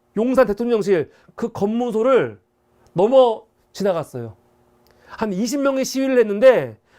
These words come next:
열한 명이 넘어서 앞까지 진격을 했고 아홉 명은 그 앞에서 그냥, 어, 막혀가지고 그 앞에서 시위를 했죠.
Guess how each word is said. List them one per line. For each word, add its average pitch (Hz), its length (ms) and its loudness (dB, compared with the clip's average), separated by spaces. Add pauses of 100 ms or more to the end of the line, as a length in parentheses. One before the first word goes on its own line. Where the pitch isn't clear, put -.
(180)
열한 254 320 4
명이 262 300 0
넘어서 208 340 -2 (1300)
앞까지 214 540 -2
진격을 208 400 -2
했고 147 420 -4 (200)
아홉 247 320 0
명은 254 400 -2 (320)
그 254 100 -4
앞에서 220 460 0
그냥, 180 480 -4 (480)
어, 156 260 -6 (360)
막혀가지고 185 720 -2 (100)
그 240 80 -2
앞에서 226 380 -4
시위를 269 320 -4
했죠. 131 280 -10